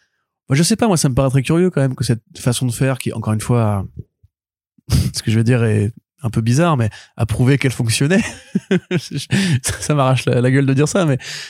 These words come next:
euh, voilà, ça a quand même duré dix ans, Flash, Arrow, ça a duré super longtemps, ça avait ses fans. Bon, ils étaient pas des milliards, je pense, mais tout le monde a regardé ces séries.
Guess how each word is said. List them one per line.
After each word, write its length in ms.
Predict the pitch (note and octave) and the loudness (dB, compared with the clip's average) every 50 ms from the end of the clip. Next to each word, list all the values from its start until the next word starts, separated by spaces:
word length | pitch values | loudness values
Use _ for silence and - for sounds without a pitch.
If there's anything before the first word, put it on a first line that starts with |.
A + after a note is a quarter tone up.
| - - - | -16 -6 -2
euh, 320 | C3 A#2+ A#2+ A#2 A#2+ A#2+ A#2 | 0 2 2 2 2 2 2
voilà, 220 | A#2 D3 G3 F3 | 2 2 2 2
ça 160 | C3+ - A2 | 2 2 0
a 40 | G#2+ | 0
quand 100 | G#2 - | 0 0
même 100 | A2+ A2+ | 0 2
duré 240 | A2+ A2 B2 G#2+ A2 | 2 2 4 4 4
dix 220 | A2+ B2 C3+ G#2+ A#2+ | 2 2 2 2 2
ans, 240 | C3 C#3+ D3+ D3 | 2 2 2 0
Flash, 440 | C3+ - C3+ A#2 A#2+ B2 C3 B2+ - | 0 2 2 2 2 2 0 0 0
Arrow, 360 | A#2 G#2 G#2 A2 A#2+ C3 C3+ | 0 0 2 2 4 4 2
ça 160 | C3 - - - | 0 0 -2 -4
a 20 | |
duré 140 | A2 A2+ A2 | -4 -4 -4
super 180 | A2+ - A2+ | -4 -4 -4
longtemps, 320 | G#2+ G#2 G#2 - A#2+ C#3 D3+ | -4 -4 -2 -2 0 0 0
ça 160 | C#3+ - - A2 | 0 0 0 2
avait 180 | A2 A2 A2+ | 2 2 2
ses 160 | A2+ - A#2 G#2+ | 2 2 0 -2
fans. 320 | G#2+ - B2 B2+ C#3 D3 | -2 -2 0 0 0 -2
Bon, 320 | D3+ C3+ - G2 G2+ G#2 - _ - - - _ _ - - _ _ - | -2 -4 -6 -8 -8 -10 -12 _ -20 -20 -20 _ _ -20 -20 _ _ -8
ils 60 | A2+ | -8
étaient 100 | - - | -4 -2
pas 100 | - A2 | 0 2
des 100 | G#2+ A2 | 2 4
milliards, 300 | B2 B2+ C3 C#3 C3+ B2 | 4 4 4 4 4 2
je 80 | A#2 | 2
pense, 260 | A2+ - D3+ D#3 D3 - | 2 2 0 -2 -2 -2
mais 60 | - | -2
tout 100 | - - | 0 0
le 40 | A#2+ | 2
monde 100 | B2 A#2 | 2 2
a 20 | A2+ | 2
regardé 140 | A2 G#2+ G#2+ | 0 0 -2
ces 120 | G2+ - | -2 -2
séries. 380 | A#2 - - D3+ D#3+ C#3+ B2+ - | -2 -2 0 0 0 0 -2 -4